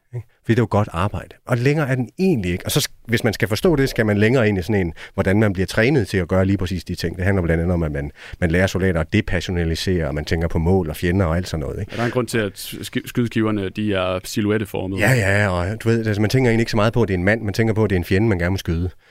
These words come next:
Speaker 1: Og længere er det egentlig ikke. Øhm, og så handler det jo meget om, at hvis man får pillet den person, jamen, så er der måske en, som, som ikke kan gøre skade på sine egne kammerater. Alle de der ting. Og det synes jeg egentlig, faktisk, når jeg har talt med folk om det her, som ikke har været i forsvaret eller været udsendt,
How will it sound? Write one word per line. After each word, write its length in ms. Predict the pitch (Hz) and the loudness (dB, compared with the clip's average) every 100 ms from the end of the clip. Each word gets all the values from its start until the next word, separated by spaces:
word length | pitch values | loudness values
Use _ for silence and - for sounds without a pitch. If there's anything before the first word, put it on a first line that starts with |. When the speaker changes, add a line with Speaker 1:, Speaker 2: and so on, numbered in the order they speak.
| _ - | _ -2
Speaker 1:
Og 160 | 92 | 0
længere 280 | 87 113 98 | 4 4 4
er 40 | 95 | 2
det 100 | 98 | 0
egentlig 260 | 95 78 | -2 -2
ikke. 260 | 85 - - _ - | -4 -6 -14 _ -4
Øhm, 300 | 82 80 80 | -2 -2 -2
og 100 | 90 | 0
så 80 | 107 | 0
handler 220 | 101 113 | 2 2
det 60 | |
jo 60 | 95 | 0
meget 220 | 87 120 | 2 2
om, 160 | 117 110 | 0 -2
at 260 | 82 - - | -8 -10 -8
hvis 220 | 98 - | -6 -2
man 220 | 95 80 - _ | 0 -2 -6 _
får 80 | - | -4
pillet 260 | - 120 117 | 0 2 2
den 140 | 139 | 0
person, 320 | 117 110 110 | 0 0 0
jamen, 140 | 95 90 | 0 0
så 100 | 113 | 0
er 80 | 101 | 2
der 60 | |
måske 240 | 90 - 101 | 0 0 0
en, 140 | 87 | 0
som, 260 | 90 80 - _ _ _ | -2 -4 -6 _ _ _
som 160 | 98 95 | -2 0
ikke 160 | 104 | 0
kan 140 | - 95 | 0 0
gøre 180 | 87 | 0
skade 320 | 82 90 90 98 | 0 0 0 -2
på 100 | 95 | -2
sine 260 | 98 87 | -2 0
egne 180 | 78 90 | -2 -2
kammerater. 440 | 80 85 78 69 - | -2 -2 -4 -6 0
Alle 160 | 135 | 2
de 60 | 120 | 2
der 60 | 98 | 0
ting. 200 | 98 107 | -2 -2
Og 60 | |
det 100 | 98 - | -2 -2
synes 300 | - 233 226 | 0 2 2
jeg 80 | 120 | 2
egentlig, 400 | 175 143 92 82 | 2 2 0 -6
faktisk, 520 | - 120 - - - - - | -4 -4 -4 -16 -18 -20 -4
når 80 | 113 | 2
jeg 100 | 107 | 2
har 60 | 85 | 2
talt 260 | 156 143 | 0 0
med 100 | 82 | -2
folk 200 | 104 101 | -2 -2
om 100 | 85 | 0
det 80 | 90 | 0
her, 120 | 90 | 0
som 140 | 80 90 | 0 0
ikke 180 | 170 - | 0 0
har 240 | 78 - 87 | -8 -8 -8
været 160 | 85 | -6
i 40 | 78 | -4
forsvaret 400 | 85 - 78 73 | -6 -6 -6 -6
eller 140 | 76 | -6
været 140 | 76 | -4
udsendt, 320 | 80 85 71 | -4 -4 -6